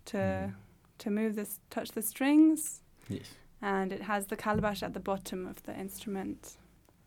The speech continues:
Speaker 1: Yeah.
Speaker 2: Mm.
Speaker 1: So what was it that you just, uh, sang for us?
Speaker 2: The song?
Speaker 1: Mm.
Speaker 2: Yeah, it's a part of the story we just said.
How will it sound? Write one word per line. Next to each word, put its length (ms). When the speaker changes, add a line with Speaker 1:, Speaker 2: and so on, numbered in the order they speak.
Speaker 1:
Yeah. 280
Speaker 2:
Mm. 280
Speaker 1:
So 280
what 200
was 260
it 120
that 140
you 180
just, 500
uh, 220
sang 380
for 220
us? 400
Speaker 2:
The 80
song? 400
Speaker 1:
Mm. 460
Speaker 2:
Yeah, 220
it's 180
a 60
part 260
of 160
the 80
story 320
we 160
just 240
said. 260